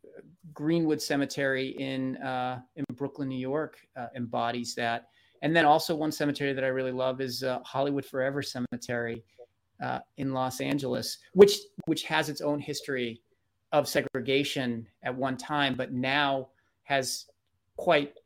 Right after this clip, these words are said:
literally turned the corner and, uh, is this amazing community gathering place.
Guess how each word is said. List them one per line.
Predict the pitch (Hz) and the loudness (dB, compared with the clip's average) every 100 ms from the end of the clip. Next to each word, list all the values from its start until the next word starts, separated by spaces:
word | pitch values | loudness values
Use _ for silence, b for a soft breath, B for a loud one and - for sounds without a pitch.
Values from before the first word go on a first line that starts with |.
| _ _ _ 160 160 | _ _ _ -4 2
literally | 170 147 131 | 2 2 -2
turned | 139 131 | -4 -6
the | 123 | -6
corner | 139 139 131 120 120 | -4 -2 -2 -4 -4
and, | 117 113 113 - - | -4 -4 -6 -10 -10
uh, | 117 117 135 | -8 -6 -8
is | 117 123 | -10 -8
this | 127 120 - - | -8 -6 -6 -6
amazing | 123 127 143 151 135 123 117 113 _ _ _ | -6 0 0 0 -2 -4 -6 -8 _ _ _
community | - 143 135 135 127 123 | -6 -4 0 0 -2 -4
gathering | 123 120 131 123 | -4 -4 -2 -4
place. | - 117 - - | -6 -12 -12 -14